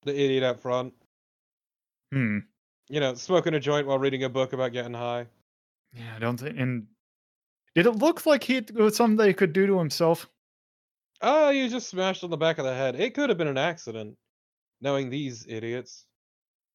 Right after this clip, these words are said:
Speaker 2: Hmm. Well, that, that could be the case, but if they're all passed out, then that's probably not a good sign.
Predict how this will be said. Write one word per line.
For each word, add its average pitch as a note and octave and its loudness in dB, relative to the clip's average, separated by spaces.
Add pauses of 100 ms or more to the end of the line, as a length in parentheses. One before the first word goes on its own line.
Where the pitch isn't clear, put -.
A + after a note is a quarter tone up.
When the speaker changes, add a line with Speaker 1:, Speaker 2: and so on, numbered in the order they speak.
(400)
Speaker 2:
Hmm. G#2+ -6 (960)
Well, D#3+ -6
that, D#3+ 2 (180)
that C#3 -18
could D3 -8
be C3+ -8
the A2+ -10
case, C3+ 0
but A2+ 0
if B2+ 0
they're D#3+ 4
all D3 8
passed B2+ 0
out, B2+ 6
then A2 -8
that's G#2+ -4
probably A2+ 0
not G#2+ -4 (200)
a C3+ -6
good A2+ -2
sign. G#2 -4